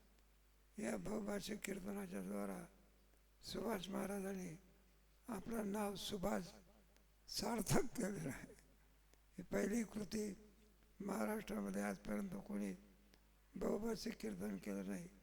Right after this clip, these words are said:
ही पहिली कृती जर कोणी केली असेल,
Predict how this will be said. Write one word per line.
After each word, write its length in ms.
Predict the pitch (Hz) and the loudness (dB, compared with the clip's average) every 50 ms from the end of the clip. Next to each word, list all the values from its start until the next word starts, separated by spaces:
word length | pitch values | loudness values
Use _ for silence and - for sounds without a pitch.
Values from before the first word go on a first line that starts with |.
| - - - - - - - - - - - | -20 -20 -20 -20 -20 -20 -20 -20 -20 -14 -12
ही 40 | 202 | -10
पहिली 460 | 180 - - - 202 196 202 240 240 | -6 -2 0 0 2 2 2 0 -2
कृती 460 | - - - 185 196 214 175 208 220 | -2 -4 -4 -4 -4 -2 0 0 0
जर 200 | 208 220 220 208 | 2 0 0 0
कोणी 280 | 202 - 202 196 220 214 | -2 -4 -4 -2 -2 -2
केली 280 | 165 185 202 202 202 202 | -2 -2 -2 0 0 0
असेल, 340 | 190 160 151 185 - - | 0 -2 -4 -6 -6 -6